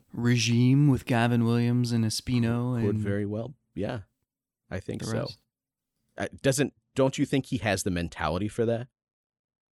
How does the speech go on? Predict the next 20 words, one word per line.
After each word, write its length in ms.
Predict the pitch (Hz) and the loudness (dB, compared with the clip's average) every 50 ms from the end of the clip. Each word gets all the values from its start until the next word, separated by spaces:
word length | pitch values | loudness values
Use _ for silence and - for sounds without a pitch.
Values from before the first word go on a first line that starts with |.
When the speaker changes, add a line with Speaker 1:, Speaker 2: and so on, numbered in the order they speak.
| _ _ _ _ _ _ _ _ _ _ _ _ _ _ _ _ _ _ _ _ _ _ _ _ _ _ _ _ - | _ _ _ _ _ _ _ _ _ _ _ _ _ _ _ _ _ _ _ _ _ _ _ _ _ _ _ _ -2
Speaker 1:
I 60 | 139 139 | -2 0
do. 600 | 123 123 151 156 147 135 123 117 110 110 104 101 - _ _ _ _ _ _ _ _ _ _ _ _ _ _ _ - | 2 6 8 8 8 8 6 4 2 -2 -4 -6 -10 _ _ _ _ _ _ _ _ _ _ _ _ _ _ _ -2
And 400 | 135 127 127 123 120 117 110 110 | 0 0 2 2 2 0 0 -2
what's 320 | 117 127 127 127 127 - | 0 2 2 2 2 0
been 160 | - - 135 | 0 2 2
impressive 640 | 131 123 117 - - 143 135 131 - 135 127 117 113 | 2 2 2 2 4 4 4 4 2 -2 -2 -2 0
is 260 | 117 117 113 107 - - - | 0 0 -2 -2 -6 -8 -8
the 80 | - 123 | -8 -8
growth 640 | 113 - - 117 117 117 117 139 160 - - - | -8 -10 -8 -4 -2 0 0 0 0 -2 -6 -4
on 160 | - 143 151 156 | -2 0 0 2
that 200 | 160 156 156 - | 0 0 -2 -4
front 360 | - - 165 160 165 147 - | -6 -4 -4 -4 -4 -4 -2
over 200 | - 151 143 151 | -4 -2 -2 -2
the 100 | 147 147 | -2 -2
last 340 | 139 139 139 147 147 - - | 0 0 -2 -2 -4 -4 -4
year, 360 | 147 135 135 143 147 151 151 - _ _ _ _ _ _ _ _ _ _ _ _ _ _ _ _ _ _ _ _ | -4 -2 -2 -2 -4 -6 -8 -12 _ _ _ _ _ _ _ _ _ _ _ _ _ _ _ _ _ _ _ _
where 680 | - - 120 113 113 113 110 110 107 107 107 104 101 - _ _ _ _ _ _ _ _ _ _ _ _ _ _ - - | -18 -10 -4 -2 0 0 2 2 0 0 0 -2 -4 -8 _ _ _ _ _ _ _ _ _ _ _ _ _ _ -16 -8
fourteen 400 | - 135 127 123 - - 135 120 | -4 -4 -2 -2 0 2 2 4
months 240 | 117 117 127 135 - | 4 2 2 0 0
ago, 460 | 143 127 135 135 135 135 135 135 135 | 0 2 2 2 2 2 0 -2 -6